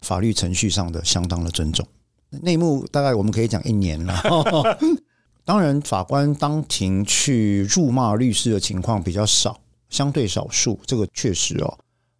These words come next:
但是忽略律师或者不愿意进行实质讨论的情况，其实蛮普遍的。这个东西呢，很多时候就回到法官，他也不是故意要侮辱你，他只是觉得说你讲话有什么好听的？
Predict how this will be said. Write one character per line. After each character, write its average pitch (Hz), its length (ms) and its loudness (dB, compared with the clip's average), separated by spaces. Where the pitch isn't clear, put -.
但 165 160 2
是 135 360 2
忽 233 520 2
略 247 200 4
律 127 280 2
师 127 280 2
或 127 160 0
者 95 100 -2
不 104 180 -2
愿 135 160 -4
意 123 80 2
进 117 220 0
行 95 220 0
实 - 280 2
质 127 200 0
讨 92 220 -2
论 101 140 2
的 95 60 2
情 87 240 0
况， 98 220 -2
其 92 160 -2
实 92 100 -2
蛮 87 160 0
普 - 140 -6
遍 - 260 -4
的。 - 80 -16
这 262 140 2
个 170 80 0
东 127 180 2
西 123 240 2
呢， 113 140 2
很 90 180 0
多 110 100 0
时 107 140 0
候 98 100 2
就 110 120 -2
回 92 280 -2
到 98 280 -2
法 101 140 -4
官， 156 160 0
他 190 100 2
也 160 60 2
不 95 100 -4
是 92 80 0
故 120 220 -2
意 123 60 -4
要 113 100 0
侮 87 160 0
辱 101 220 0
你， - 200 -12
他 147 120 -2
只 120 80 -2
是 127 80 0
觉 110 100 -2
得 101 100 0
说 117 140 0
你 123 100 0
讲 - 160 -2
话 101 100 0
有 85 60 0
什 92 80 -2
么 82 80 -2
好 82 140 -6
听 - 160 -2
的？ - 80 -16